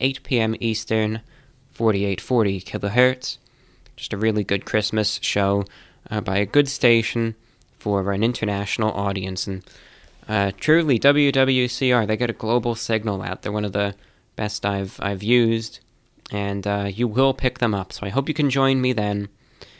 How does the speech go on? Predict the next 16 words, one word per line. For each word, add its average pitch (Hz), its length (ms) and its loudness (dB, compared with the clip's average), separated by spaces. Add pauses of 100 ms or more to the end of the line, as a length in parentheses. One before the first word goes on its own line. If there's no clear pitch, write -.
(240)
And 104 160 -6
until 120 280 0
then, 107 360 2 (320)
have 104 180 -6
a 101 80 0
wonderful 139 480 0
week, 123 380 -4 (680)
and 95 340 -6
if 101 200 -2
you 101 80 -6
celebrate, 107 580 0
have 104 140 -6
a 101 80 -2
very 123 320 2
Merry 110 280 0
Christmas 101 680 -4